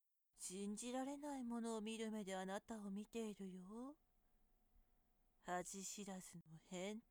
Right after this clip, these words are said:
態、露出狂のマゾ、軽蔑した冷たい視線を向けている。だけど、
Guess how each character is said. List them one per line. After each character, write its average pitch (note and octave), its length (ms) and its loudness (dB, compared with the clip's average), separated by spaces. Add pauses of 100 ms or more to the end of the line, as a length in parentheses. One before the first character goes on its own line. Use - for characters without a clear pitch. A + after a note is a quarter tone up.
態、 A#3 240 -4 (960)
露 A3+ 180 6
出 - 340 -4
狂 C#4 280 4
の C#4 120 2
マ B3+ 320 2
ゾ、 - 180 -2 (1160)
軽 F3+ 320 4
蔑 G3+ 300 -4
し - 140 -8
た G#3 120 -6 (240)
冷 A#3+ 200 2
た C#4 200 4
い C4+ 60 0
視 C4+ 160 -4
線 C4 360 -2
を C4 40 0
向 C4 160 -2
け C#4 180 0
て - 160 -14
い G3+ 200 -8
る。 A#3 160 -6 (1400)
だ G3 260 2
け G#3 120 -10
ど、 F3 400 -10